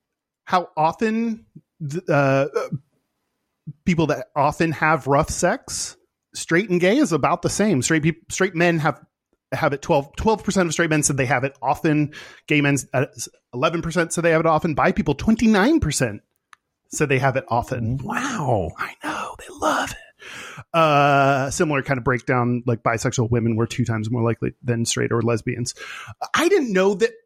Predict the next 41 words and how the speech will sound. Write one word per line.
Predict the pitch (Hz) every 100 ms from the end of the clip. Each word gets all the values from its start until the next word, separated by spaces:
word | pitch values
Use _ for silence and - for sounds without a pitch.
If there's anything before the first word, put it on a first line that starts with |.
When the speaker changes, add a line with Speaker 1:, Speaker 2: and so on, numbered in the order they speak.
| -
Speaker 1:
like, | 180 170 - _ _ _ _ _ _ _ _ -
often | 220 233 220
have | 208
rough | 196 190
sex. | 277 -
I | 240
would | 247
have | -
thought | 240 - 156
gay | 202 240 254
men | 226 415 143 127
would | 147 147 180 -
be | 156 190
the, | 170
like, | 175 -
the | 180
far | - 208 208
and | 208
the |
way, | 196 311 185 139
like, | 139 135 - _ _ _ _ _ _ _ _ _ _ _ _ -
Speaker 2:
I | 147
think | - 170
that's | - 170 -
projection | - 107 95 - - 135 143 156 -
on | 95 135
your | - -
part, | - - 202 269 -
<laughs> | -
but | 226
okay. | - - - 208 262 - 339
Speaker 1:
I | 160
don't, | 403 139 - - 359 -
I | 294 131
don't | 131 143
understand. | 143 131 131 156 139 139 - 180 - -
Gay | 214
men | 233 233
do | 185 226
enjoy | 214 165 131 156 139
it | 123